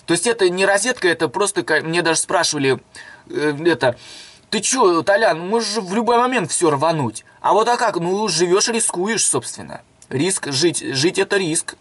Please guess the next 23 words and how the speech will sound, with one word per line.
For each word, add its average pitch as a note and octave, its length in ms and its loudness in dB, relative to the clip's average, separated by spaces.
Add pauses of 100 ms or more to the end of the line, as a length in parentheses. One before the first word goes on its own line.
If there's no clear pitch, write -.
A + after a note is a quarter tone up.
(260)
сам D3+ 240 -2
по - 80 0
себе, D#3+ 320 0
собственно, - 400 -6
вот. B2 240 2 (540)
Тем C#3+ 100 -6
более, E3 180 4
вот D3+ 160 2
видите, G3+ 200 -4
в - 20 -12
таких C#3 280 -2
условиях. C#3 340 2 (260)
Вот F#3+ 200 2
я G3+ 140 4
даже A3 280 2
вижу, A3 260 -2
что A3 240 0
тут, A3 180 -4
видите, A3+ 380 -2
даже F3+ 240 2
тут A3+ 200 -4
видно G3 300 -2
подтёк. F3+ 500 0